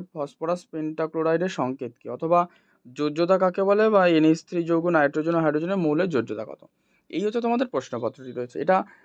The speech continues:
দেখো originally প্রশ্নপত্র, তবে এই সেটে কিন্তু পরীক্ষা হয়ে গিয়েছে, তাই তোমরা নমুনা প্রশ্নপত্র হিসেবে এটা কিন্তু প্র্যাকটিস করতেই পারো।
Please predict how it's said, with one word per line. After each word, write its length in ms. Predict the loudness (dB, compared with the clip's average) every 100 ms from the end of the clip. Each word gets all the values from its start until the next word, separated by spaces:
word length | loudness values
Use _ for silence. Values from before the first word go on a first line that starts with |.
| _
দেখো 280 | -6 0 2
originally 400 | 2 2 2 0
প্রশ্নপত্র, 480 | -2 -2 -2 -2 0
তবে 200 | 2 2
এই 120 | 2
সেটে 220 | 0 -2
কিন্তু 180 | -2 -2
পরীক্ষা 340 | 0 0 -2
হয়ে 240 | -4 -2 0
গিয়েছে, 340 | 0 -2 0
তাই 140 | 0 0
তোমরা 220 | 0 0
নমুনা 380 | 0 2 2 2
প্রশ্নপত্র 540 | -2 -4 -4 -4 -4
হিসেবে 280 | -6 -2 0
এটা 140 | 0
কিন্তু 260 | 0 -2 -2
প্র্যাকটিস 380 | -2 -4 -8 -16
করতেই 360 | -18 -16 -16
পারো। 220 | -12 -12